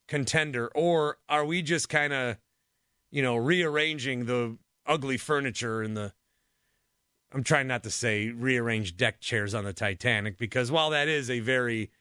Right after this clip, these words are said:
oh, you know what that means, I was trying to come up with a different analogy, but then I, I couldn't, so I settled on the Titanic. Eight five five two one two four two,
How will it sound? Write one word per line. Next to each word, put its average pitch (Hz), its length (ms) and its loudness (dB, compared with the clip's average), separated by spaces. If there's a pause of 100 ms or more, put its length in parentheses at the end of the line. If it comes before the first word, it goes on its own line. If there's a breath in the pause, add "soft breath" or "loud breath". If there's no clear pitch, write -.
(300)
oh, 220 180 4
you 147 120 -2
know 143 120 2
what 131 120 0
that 110 180 2
means, 113 360 -2
I 104 40 -4
was 92 160 -8
trying 98 280 -4
to 87 140 -14 (480)
come 123 200 0
up 98 120 -4
with 104 120 -8
a 101 60 -2
different 98 300 -4
analogy, 95 540 -2
but 87 200 -12 (500)
then 98 100 -12
I, 90 180 -10 (300)
I 113 60 -12
couldn't, 127 440 2
so 107 220 -6
I 98 180 -10 (640)
settled 139 420 2
on 120 180 -2
the 104 180 -6
Titanic. - 600 -14 (120)
Eight 135 160 0
five 170 260 2
five 208 260 0
two 220 180 0
one 208 200 2
two 214 320 2
four 208 260 2
two, 202 300 0